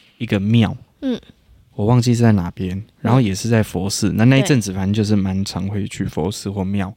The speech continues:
Speaker 2: 对。
Speaker 1: 走动。
Speaker 2: 嗯。
Speaker 1: 然后那一次做了一个梦很特别，我就是梦到我不知道是可能过去生，不知道什么时候，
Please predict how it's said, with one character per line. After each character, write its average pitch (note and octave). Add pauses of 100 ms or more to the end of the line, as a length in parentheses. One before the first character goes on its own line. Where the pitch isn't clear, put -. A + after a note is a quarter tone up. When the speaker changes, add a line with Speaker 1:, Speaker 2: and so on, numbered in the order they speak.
Speaker 2:
对。 G#3 (160)
Speaker 1:
走 F2+
动。 F2+ (120)
Speaker 2:
嗯。 G#3 (180)
Speaker 1:
然 -
后 C3
那 C3+
一 C3
次 -
做 B2
了 G2+
一 F#2+
个 F#2+
梦 G#2
很 G2
特 -
别， - (180)
我 A2
就 A2
是 A#2+
梦 A#2
到 G#2
我 D2
不 -
知 -
道 G#2
是 G2+
可 -
能 G2
过 A2
去 G2
生， F#2+
不 G2
知 G2
道 G2
什 F#2+
么 G2
时 -
候， G2+